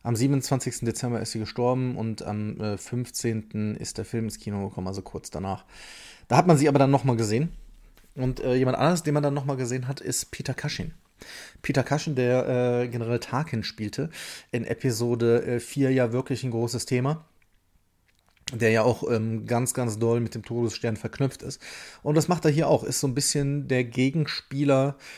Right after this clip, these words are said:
auf Seite, äh, des Imperiums zu Orson Krennic.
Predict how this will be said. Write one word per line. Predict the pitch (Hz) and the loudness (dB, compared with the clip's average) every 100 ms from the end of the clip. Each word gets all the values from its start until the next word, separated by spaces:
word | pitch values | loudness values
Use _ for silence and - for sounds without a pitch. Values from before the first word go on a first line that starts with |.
| - - | -12 0
auf | 120 135 - | 4 4 0
Seite, | 120 107 107 120 - 127 120 120 117 117 113 | -4 2 4 2 0 0 2 2 0 0 0
äh, | 110 | 0
des | 113 110 - | -2 -2 -4
Imperiums | 110 104 117 113 113 107 107 107 - - - - - | -6 -6 -4 -2 -2 -2 -4 -6 -8 -12 -20 -20 -6
zu | - - 123 113 | -4 2 2 4
Orson | 110 110 - | 4 2 0
Krennic. | - 131 180 | -2 -2 -2